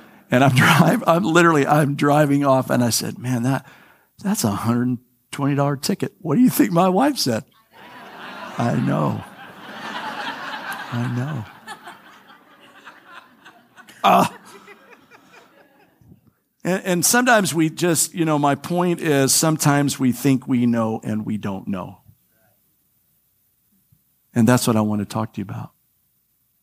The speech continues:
Paul says that there is something going on in how we come to know the mystery of God, namely in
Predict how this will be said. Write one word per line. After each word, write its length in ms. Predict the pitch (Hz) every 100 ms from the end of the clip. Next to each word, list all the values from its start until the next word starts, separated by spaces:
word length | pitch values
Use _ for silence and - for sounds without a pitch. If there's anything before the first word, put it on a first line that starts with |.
| _ _ _ _ _ _ _ _ - _ _ _ _ _
Paul 340 | - 185 214 233
says 580 | - 160 131 123 - - _ _ _ _ _ _ _ _ _ _ -
that 400 | 113 139 135 117
there 400 | 156 147 139 139
is 680 | 147 131 127 123 120 - - _ _ _ _ _ _ _ _ _ _
something 640 | - - 120 107 - 185
going 340 | 156 151 143 123
on 540 | 113 104 101 104 117 _ _ _ _ _ _ _ _ _ _ _ -
in 120 | 135
how 180 | 123 131
we 140 | 131
come 300 | - 143 151
to 160 | 147 147
know 360 | 135 131 123 117
the 140 | 113
mystery 600 | 113 135 135 - 135 123
of 160 | 117 110
God, 300 | 113 113 107
namely 440 | 110 110 107 107
in 140 | 104